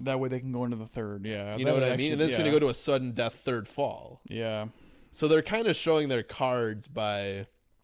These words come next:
Speaker 2: doing
Speaker 1: Yeah,
Speaker 2: a
Speaker 1: it's
Speaker 2: two out of
Speaker 1: faulty.
Speaker 2: three fall like this
Speaker 1: It's
Speaker 2: because
Speaker 1: flawed inherently, but
Speaker 2: Right. And because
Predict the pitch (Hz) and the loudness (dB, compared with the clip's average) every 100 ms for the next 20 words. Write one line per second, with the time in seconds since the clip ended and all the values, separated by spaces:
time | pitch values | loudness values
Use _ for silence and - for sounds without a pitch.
0 | _ _ _ _ _ - - - 151 151 | _ _ _ _ _ -20 -20 -8 2 4
1 | 185 190 - 170 147 131 131 131 123 123 | 6 4 2 4 4 2 0 -2 -2 0
2 | 131 117 107 - 104 - 113 - 107 151 | 0 0 -4 -8 -10 -8 -6 -4 0 4
3 | 147 143 123 123 131 131 127 107 101 104 | 4 4 2 -4 -4 -2 -2 -6 -8 -6
4 | 110 104 - _ _ _ - 127 107 127 | -6 -6 -12 _ _ _ -8 -4 -4 -6
5 | - - _ _ _ _ _ _ _ _ | -14 -20 _ _ _ _ _ _ _ _
6 | _ - 143 143 185 160 156 139 - | _ -4 -2 4 6 6 4 -2 -10